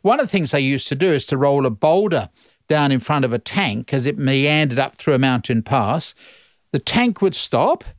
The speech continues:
because there was a rock blocking its way. A mujahideen, a-, an Afghani freedom fighter, would shove a, a turban or something, some rag,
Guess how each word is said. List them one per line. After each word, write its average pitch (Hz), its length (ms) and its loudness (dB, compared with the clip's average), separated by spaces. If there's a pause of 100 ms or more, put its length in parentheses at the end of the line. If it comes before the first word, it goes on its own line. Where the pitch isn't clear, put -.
(320)
because 135 260 -4
there 143 100 2
was 135 140 -2
a 131 60 2
rock 147 300 0
blocking 135 300 -2
its 113 180 -4
way. 127 380 0 (800)
A 160 120 -2
mujahideen, 160 800 2
a-, 123 180 0
an 131 80 2
Afghani 143 600 2
freedom 127 360 0
fighter, 113 400 -2 (240)
would 131 140 -2
shove 156 360 0 (180)
a, 123 260 0 (140)
a 120 180 0
turban 170 500 0
or 131 100 0
something, 151 360 -2
some 123 240 0
rag, 143 340 0